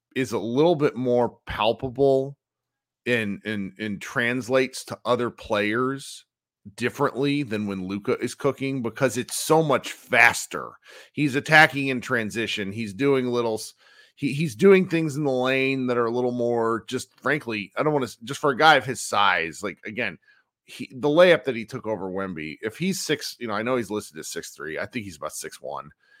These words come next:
If he's six one and Wemby seven four, that is a fifteen inch difference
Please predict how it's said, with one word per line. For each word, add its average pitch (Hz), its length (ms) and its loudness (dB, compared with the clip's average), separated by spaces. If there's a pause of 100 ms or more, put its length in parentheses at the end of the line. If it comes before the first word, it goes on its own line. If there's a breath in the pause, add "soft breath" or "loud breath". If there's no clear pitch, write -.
(220 soft breath)
If - 140 -14
he's 180 220 2
six 160 200 0
one 127 300 2
and 110 100 -2
Wemby 113 360 0
seven 104 340 0
four, 98 560 0
that 123 220 4
is 107 320 -2
a 85 240 -6
fifteen 113 760 -6
inch 98 340 -6
difference - 640 -6